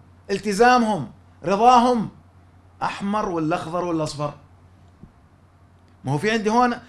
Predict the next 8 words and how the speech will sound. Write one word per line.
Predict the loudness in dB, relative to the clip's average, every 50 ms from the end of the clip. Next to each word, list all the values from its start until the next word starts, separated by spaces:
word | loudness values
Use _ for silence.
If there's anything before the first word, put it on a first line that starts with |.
| -20 -20 -20 _ -20 _ -10
مؤشرات | -10 -6 -6 -6 -4 0 2 6 6 6 6
عامة، | 4 2 4 4 2 0 -2 -4 -4
بس | -6 -6 -6 -6
في | -4 -4
عندي | 0 0 0
هون | 0 0
مؤشرات | -2 -4 -6 -8 -6 -6 -2 -2 0 0 0 -2
فرعية، | -2 -4 -2 -2 -4 -4 -4 -8 -12